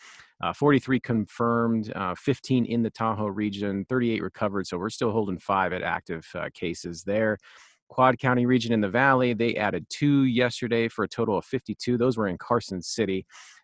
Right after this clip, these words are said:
Uh, so Douglas had no change. They're still, uh, more recovered at ten than active at nine.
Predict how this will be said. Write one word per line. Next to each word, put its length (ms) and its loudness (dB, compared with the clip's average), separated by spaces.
Uh, 180 -2
so 180 -4
Douglas 360 4
had 180 2
no 160 4
change. 440 -2
They're 160 0
still, 460 -2
uh, 180 0
more 200 0
recovered 520 0
at 180 -4
ten 300 0
than 120 -2
active 300 -2
at 100 -4
nine. 420 6